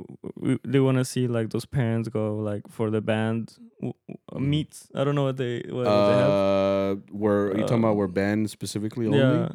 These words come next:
Speaker 1: I don't. Well, no, it doesn't matter. Point is, they're gonna look at band and orchestra as their primary.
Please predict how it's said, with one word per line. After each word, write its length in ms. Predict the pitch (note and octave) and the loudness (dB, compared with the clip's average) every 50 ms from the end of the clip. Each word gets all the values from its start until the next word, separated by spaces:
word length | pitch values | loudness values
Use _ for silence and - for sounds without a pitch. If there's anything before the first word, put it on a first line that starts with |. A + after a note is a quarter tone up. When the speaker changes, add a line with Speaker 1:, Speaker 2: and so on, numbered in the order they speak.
| - - | -8 -6
Speaker 1:
I 120 | - C3 | -2 2
don't. 160 | C3+ D3+ D#3 - | 2 2 4 4
Well, 260 | D#3 E3 E3+ E3 E3 | 4 6 6 6 4
no, 220 | D#3+ F3+ F3 D3+ B2+ | 4 2 2 2 2
it 80 | B2+ | 2
doesn't 220 | C3+ D#3+ E3 D#3+ D3 | 2 2 2 2 2
matter. 280 | C3 C3 B2+ A2+ B2+ - - - | 2 2 2 0 -2 -6 -4 2
Point 200 | - D#3+ D#3 D3+ | 4 4 6 6
is, 240 | D3 C#3+ C#3 C3+ | 4 2 2 2
they're 120 | D#3+ C#3+ C#3 | 2 2 4
gonna 140 | C#3+ D3 C#3+ | 4 4 4
look 140 | C#3+ C#3+ | 4 2
at 140 | C#3+ C#3 B2+ | 2 0 0
band 260 | B2+ B2+ B2+ B2+ B2+ | 0 0 0 0 0
and 80 | B2 A#2+ | 0 -2
orchestra 600 | A#2+ B2 B2 - B2+ B2+ - - B2 A#2+ A2+ A2+ | -2 -2 -2 -4 -6 -6 -2 -2 0 0 0 0
as 80 | A2 A2+ | -2 -2
their 100 | A#2+ G#2+ | -4 -4
primary. 760 | - - C#3+ A#2+ A#2+ A#2+ A#2+ A#2 A2+ A2+ A2+ A2 A2 A2+ C3+ | 0 0 2 2 2 2 2 2 2 0 0 0 -2 -2 -6